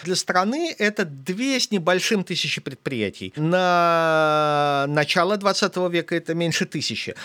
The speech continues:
У них была другая шкала, э, прибыль считалась необычайно глупо, она считалась в процентах от уставного капитала, э, определялась ставка прибыли. А, э, невозможно придумать способ глупей.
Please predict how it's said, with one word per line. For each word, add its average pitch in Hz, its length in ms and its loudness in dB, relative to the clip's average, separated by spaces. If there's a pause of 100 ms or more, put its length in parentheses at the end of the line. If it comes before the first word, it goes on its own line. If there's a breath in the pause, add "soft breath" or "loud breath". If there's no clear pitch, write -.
(400 loud breath)
У 214 160 2
них 233 320 0
была 175 260 2
другая 165 500 0
шкала, 143 560 0 (220 loud breath)
э, 160 220 2
прибыль 175 400 -2
считалась 156 540 -2
необычайно 175 640 0
глупо, 131 400 -2
она 180 160 0
считалась 165 560 -2
в - 60 -12
процентах 160 580 -2
от 170 160 -4
уставного 170 520 -2
капитала, 170 720 0
э, 131 300 -8
определялась 131 640 0
ставка 135 400 -2
прибыли. 107 480 -4 (240 loud breath)
А, 185 420 4
э, - 40 2
невозможно 208 600 2
придумать 202 480 -2
способ 151 400 -4
глупей. 151 540 -6